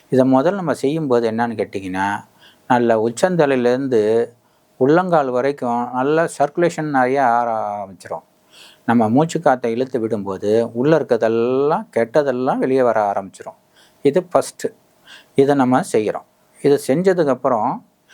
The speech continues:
அடுத்தது நம்ம என்ன பண்ணணும் அப்படின்னா, நல்ல ஒரு குழிக்கரண்டி நல்லெண்ணெயை வாயில ஊத்தி நல்லா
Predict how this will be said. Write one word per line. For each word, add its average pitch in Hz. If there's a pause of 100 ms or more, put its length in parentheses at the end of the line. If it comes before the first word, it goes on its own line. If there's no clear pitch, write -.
(260)
அடுத்தது 180
நம்ம 143
என்ன 143
பண்ணணும் 120
அப்படின்னா, 98 (540)
நல்ல 147 (960)
ஒரு 131 (180)
குழிக்கரண்டி 165 (120)
நல்லெண்ணெயை 123 (200)
வாயில 135
ஊத்தி 120 (100)
நல்லா 123